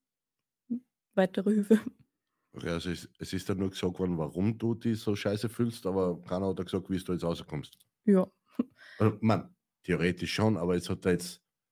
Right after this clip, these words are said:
Speaker 2: um, um fair zu bleiben, es hat da jetzt nicht wirklich jemand, äh, ein Werkzeug in die Hand gegeben, wo du gesagt hast, „Mit dem kann ich was anfangen.“
Speaker 1: Ja.
Speaker 2: „Mit dem komm ich, komm ich da raus.“
Speaker 1: Genau, und das macht halt auch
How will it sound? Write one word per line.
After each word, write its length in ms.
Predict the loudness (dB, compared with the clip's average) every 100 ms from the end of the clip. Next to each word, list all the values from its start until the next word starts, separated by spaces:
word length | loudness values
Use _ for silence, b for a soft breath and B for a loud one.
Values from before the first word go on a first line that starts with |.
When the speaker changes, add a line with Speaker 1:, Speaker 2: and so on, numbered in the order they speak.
| _ _ _ -6
Speaker 2:
um, 140 | -6
um 160 | -4 -6
fair 280 | 0 0 0
zu 140 | -4
bleiben, 260 | -4 -4 -4
es 120 | -6
hat 120 | -4
da 60 | -4
jetzt 160 | -4
nicht 120 | -6 -6
wirklich 280 | -8 -8
jemand, 280 | -8 -8 -8
äh, 300 | -6 -6 -8 -12 _ _ _ _ _ _ -12
ein 220 | -12 -4
Werkzeug 440 | -2 -2 0 -2 -2
in 80 |
die 120 | -6 -2
Hand 220 | -2 -2
gegeben, 200 | -4 -4
wo 80 | -6
du 100 | -6
gesagt 260 | -8 -6
hast, 320 | -6 -8 _ _ _ _ _ _ _ _
„Mit 220 | -8 -2
dem 180 | 2 2
kann 200 | 0 -2
ich 60 | -2
was 180 | -4 -4
anfangen.“ 640 | -6 -4 -4 -4 -8 -10 _ 4
Speaker 1:
Ja. 240 | 6 6 0 -20 _ _ _ _
Speaker 2:
„Mit 120 | -8
dem 120 | -6 -4
komm 180 | -4 -4
ich, 80 | -8 _
komm 160 | -6 -4
ich 60 | -2
da 80 |
raus.“ 200 | -4 -8 -14 _ _
Speaker 1:
Genau, 260 | 4 6 6
und 160 | 4 4
das 100 | 4
macht 240 | 4 4
halt 120 | 4
auch 180 | 4 2